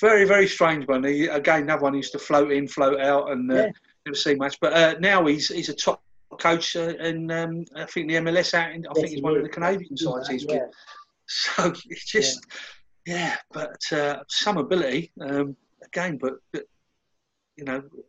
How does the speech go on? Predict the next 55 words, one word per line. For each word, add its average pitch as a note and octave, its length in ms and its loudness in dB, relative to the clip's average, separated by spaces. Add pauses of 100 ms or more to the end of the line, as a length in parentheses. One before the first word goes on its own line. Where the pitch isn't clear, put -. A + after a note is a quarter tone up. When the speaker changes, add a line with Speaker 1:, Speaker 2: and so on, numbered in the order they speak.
(200)
Speaker 1:
landed D#3 300 -4
up D#3 120 -4
at E3+ 120 -12
Barnet. F3+ 340 -6
A C3 100 -8
very, E3 220 -2
very D#3+ 180 -2
strange, D3 480 -8 (380)
strange D#3 320 -8
one. A#2+ 140 -6
But, C#3 200 -6 (100)
uh, D3+ 100 2
obviously D3+ 320 -4
Clem C#3+ 440 2
had, C3+ 180 -4 (160)
had B2+ 180 -4
a, B2 180 -2 (240)
a C3+ 60 -8
lot B2+ 180 -2
of - 60 -14
connections, C3 600 -6
and A#2+ 100 -4
Speaker 2:
Yeah. G#2+ 60 -8 (400)
Speaker 1:
so A#2+ 260 -6
that C3 160 -4
was, B2+ 220 -6
that C3 160 -4
was B2+ 160 -8
part B2+ 220 -4
of B2 40 -12
the B2+ 60 -6
reason B2+ 300 -4
that B2+ 120 -6
we, C3 180 -4
we C3 100 -6
got C#3 160 -10
some C3 180 -6
of B2+ 60 -6
these C3 140 -6
players C3+ 260 -4
into D3 200 -8
the C#3 80 -16
club, A#2 200 -8 (440)
I A2+ 120 -10
guess. - 240 -12 (340)
Speaker 2:
And C#3 100 -6
then C#3+ 120 0
obviously D3+ 280 0
we D3 100 2
had C#3 120 2
the C#3+ 80 -2
rebuild C#3 560 0 (460)
in D3 140 0
the B2+ 60 -6
summer, C#3 500 -2